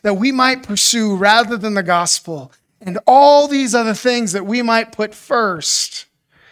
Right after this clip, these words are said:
these are the things that choke out the plant before it can even fruit. I had a young man in our church. He had been a former addict. He was in recovery.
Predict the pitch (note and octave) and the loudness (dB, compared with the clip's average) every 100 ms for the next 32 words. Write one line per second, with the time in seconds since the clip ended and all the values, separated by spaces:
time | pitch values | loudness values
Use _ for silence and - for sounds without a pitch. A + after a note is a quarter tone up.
0 | _ - G#3 A#3 G#3+ F#3+ D#3 G#3 G#3 D#3 | _ -6 -4 -2 -4 -6 -4 -2 -2 -4
1 | E3 - - G3+ G#3 G#3 - - _ _ | -8 -8 -4 -2 -2 -2 -12 -20 _ _
2 | _ - F#3 F#3 F3+ - _ _ _ _ | _ -2 4 4 2 -2 _ _ _ _
3 | _ _ _ _ _ _ _ _ _ _ | _ _ _ _ _ _ _ _ _ _
4 | _ - D3+ - F#3 F3+ F3+ D#3 - F#3+ | _ -16 -16 -6 -4 -4 -6 -12 -6 -2
5 | G3 G3+ - D#3+ - F#3+ F#3+ E3+ D#3+ - | -2 -2 -6 -10 -6 -4 -4 -4 -6 -10
6 | E3 D3+ C#3+ C#3+ _ _ _ _ - G3+ | -8 -8 -8 -10 _ _ _ _ -4 -2
7 | F#3+ F#3+ F#3+ F3+ F3+ F#3 F3 - _ - | 0 -2 -2 -2 0 0 -2 -10 _ -8
8 | F#3+ F3 E3+ D#3 - _ _ _ - A3 | -2 0 0 -4 -10 _ _ _ -6 -2
9 | A3 G#3+ - - - _ _ _ _ _ | -2 -2 -4 -4 -10 _ _ _ _ _
10 | _ _ _ _ _ _ _ _ _ - | _ _ _ _ _ _ _ _ _ -4
11 | A3+ G3+ G3+ - A#3+ B3 A3+ G3 G3 A3 | -2 0 -2 0 2 2 2 4 6 4
12 | G#3+ G#3+ - A#3+ B3+ F3 - G#3+ F3+ - | 4 -2 -2 -2 -2 -2 -2 -4 -4 0
13 | G3+ G3 G#3+ G#3 G#3 G3 | 0 2 0 0 -2 -6